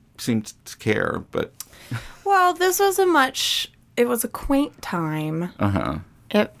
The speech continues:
Speaker 2: this, l-, they weren't even a state yet. It was a territory. Um, you're right. No one cared that Gar-, Gertie got married.
Speaker 1: No.
Speaker 2: Didn't even know who she married.
Speaker 1: Nobody cared that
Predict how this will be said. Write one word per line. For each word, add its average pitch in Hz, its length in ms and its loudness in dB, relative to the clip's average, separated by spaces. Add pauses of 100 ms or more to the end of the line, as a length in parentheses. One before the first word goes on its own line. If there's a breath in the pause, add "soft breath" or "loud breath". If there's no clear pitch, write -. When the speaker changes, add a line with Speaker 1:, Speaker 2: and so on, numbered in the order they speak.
Speaker 2:
this, 262 340 -2 (120)
l-, 277 160 2
they 285 140 4
weren't 359 240 2
even 247 200 0
a 175 60 -2
state - 480 0
yet. 208 420 0
It - 80 0
was 185 140 -2
a 170 40 -10
territory. 220 1040 0 (720 soft breath)
Um, 202 640 2 (180)
you're 220 140 2
right. 180 200 4
No 214 140 0
one 220 160 0
cared 160 260 0
that - 140 -4
Gar-, 156 240 0 (140)
Gertie 156 280 2
got 143 220 -2 (120)
married. - 280 -4
Speaker 1:
No. - 380 -2 (580)
Speaker 2:
Didn't 226 160 4
even 196 220 2
know 160 120 2
who 156 120 -2
she 151 160 -6
married. - 360 0
Speaker 1:
Nobody 113 300 6
cared 98 300 2
that 92 220 2